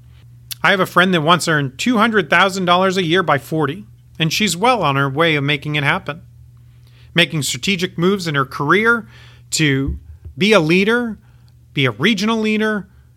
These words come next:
and grow her income. Believing in yourself transcends any job and any situation that you're in.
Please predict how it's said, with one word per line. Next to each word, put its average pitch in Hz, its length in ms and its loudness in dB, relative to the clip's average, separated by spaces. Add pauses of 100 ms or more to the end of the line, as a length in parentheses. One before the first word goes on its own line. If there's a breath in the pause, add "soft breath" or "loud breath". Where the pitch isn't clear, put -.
(200 soft breath)
and 139 180 -2
grow 196 460 2
her 165 640 0 (1160)
income. 135 440 -4 (720)
Believing 214 440 2
in 170 100 2
yourself 170 760 -2 (680)
transcends 170 840 -4 (120)
any 175 300 -2
job 170 600 -4 (760 soft breath)
and 160 160 2
any 202 320 2
situation 143 760 -2
that 131 180 -4
you're 123 140 -4
in. 151 280 -8